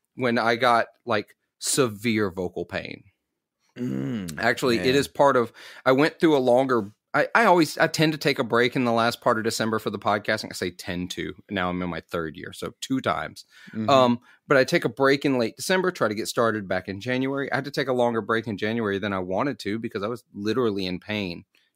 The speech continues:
Speaker 1: to
Speaker 2: Wow.
Speaker 1: talk. So, I don't know. I'm about sixty-five percent now,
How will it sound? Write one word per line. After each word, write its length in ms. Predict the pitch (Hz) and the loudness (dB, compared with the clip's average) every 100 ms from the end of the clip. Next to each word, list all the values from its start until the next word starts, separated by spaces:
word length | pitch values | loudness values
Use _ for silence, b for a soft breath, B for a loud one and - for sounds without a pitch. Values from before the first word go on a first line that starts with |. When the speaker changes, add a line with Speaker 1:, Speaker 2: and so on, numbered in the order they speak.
| - | -12
Speaker 1:
to 60 | |
Speaker 2:
Wow. 60 | - | -4
Speaker 1:
talk. 400 | 92 - - - _ _ _ _ - | -4 -6 -12 -20 _ _ _ _ -8
So, 440 | - 117 104 101 b b b b b b b b b b - | -2 0 0 -4 b b b b b b b b b b 2
I 60 | |
don't 100 | 269 | 4
know. 220 | 208 190 185 | 6 4 0
I'm 100 | 226 | 4
about 200 | 247 233 | 4 4
sixty-five 540 | - 214 - 202 185 185 | 2 -2 -2 2 2 2
percent 360 | 180 190 190 - - - | 2 2 2 -4 -16 -4
now, 360 | 196 196 190 | 0 0 -2